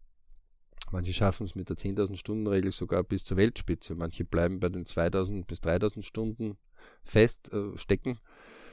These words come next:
wo sie gute Hobbyspieler werden. Manche werden Lehrer mit vier bis fünftausend Stunden in einer Sache tun.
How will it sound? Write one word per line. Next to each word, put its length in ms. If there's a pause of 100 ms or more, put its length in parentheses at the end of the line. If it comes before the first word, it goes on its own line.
(380)
wo 200
sie 120
gute 340
Hobbyspieler 1200
werden. 280 (380)
Manche 380
werden 220
Lehrer 560
mit 160
vier 160
bis 180
fünftausend 680
Stunden 360
in 120
einer 220
Sache 380
tun. 380